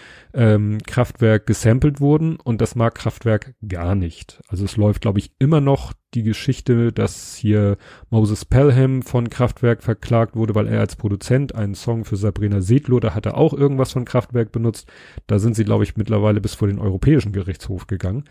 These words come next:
Damals geht es um noch was Harmloses, oder, naja, egal.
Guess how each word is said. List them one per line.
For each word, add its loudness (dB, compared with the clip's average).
Damals 2
geht 2
es 2
um 0
noch 0
was 0
Harmloses, 2
oder, -6
naja, 0
egal. 0